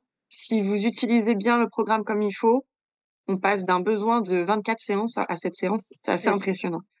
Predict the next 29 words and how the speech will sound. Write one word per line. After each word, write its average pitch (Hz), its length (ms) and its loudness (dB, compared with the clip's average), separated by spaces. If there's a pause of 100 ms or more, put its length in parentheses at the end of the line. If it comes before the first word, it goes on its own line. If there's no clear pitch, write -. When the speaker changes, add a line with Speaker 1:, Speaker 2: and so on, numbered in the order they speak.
(160)
Speaker 2:
tout 202 60 -20
à - 20 -20
fait. - 560 0
Speaker 1:
Euh, 202 220 2 (120)
comment 294 260 6
est-ce - 100 -4
que 277 80 4
je 240 100 0
pourrais 254 240 2
présenter 254 580 2
cette 226 220 -2
approche 240 420 0
technologie 240 800 2
plus - 240 -6
cosmétique 226 540 0
à 226 80 4
ma 196 140 2
cliente 220 360 0
vraiment 185 300 -2
si 190 220 -6
je 180 100 -2
suis 190 180 -2
gérante ? 185 320 2
Est-ce 185 100 -2
que 302 80 2
t'as 427 140 2
des 233 120 4
phrases 202 400 -2
clés, 254 440 2